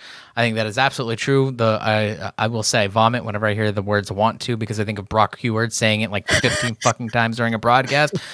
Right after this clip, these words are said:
It's about want to. You gotta have want to. But he's, but, uh, Ryan, Ryan is right. Um,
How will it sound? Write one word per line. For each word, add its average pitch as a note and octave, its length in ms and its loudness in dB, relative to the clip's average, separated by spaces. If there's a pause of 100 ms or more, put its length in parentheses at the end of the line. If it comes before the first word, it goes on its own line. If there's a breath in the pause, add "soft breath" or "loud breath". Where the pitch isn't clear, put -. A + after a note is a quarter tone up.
(200)
It's - 160 -8
about C#3+ 240 0
want B2 340 2
to. G2+ 180 -6
You G2 140 -4
gotta G3+ 160 4
have F#3 160 2
want A2+ 360 2
to. F#2 260 -6 (140)
But A#2 220 4
he's, F#3 280 0
but, F3+ 320 4 (180)
uh, E3+ 540 4
Ryan, G#3 340 2
Ryan B3 300 2
is G3 100 0
right. A#3 320 0
Um, B2 460 2